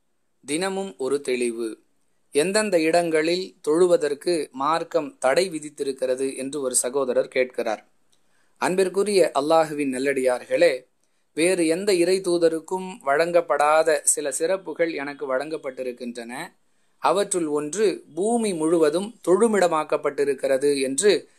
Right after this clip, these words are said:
ரசூலுல்லாஹி ஸல்லல்லாஹு அலைஹி வஸல்லம் அவர்கள் குறிப்பிடுகிறார்கள்.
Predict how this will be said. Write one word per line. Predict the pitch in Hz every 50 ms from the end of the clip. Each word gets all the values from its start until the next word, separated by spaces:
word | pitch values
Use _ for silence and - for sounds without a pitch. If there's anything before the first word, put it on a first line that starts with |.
| _ _ _ _
ரசூலுல்லாஹி | - 143 151 - 220 220 214 196 185 175 170 165 160 165 151 -
ஸல்லல்லாஹு | 151 147 147 147 147 147 143 139 127 143 135
அலைஹி | 131 127 143 139 131 143 131
வஸல்லம் | 127 - 135 135 131 127 127
அவர்கள் | - 135 139 139 131 139 175 185
குறிப்பிடுகிறார்கள். | 175 165 156 151 - 147 135 127 123 127 127 123 120 113 123 123 113 - -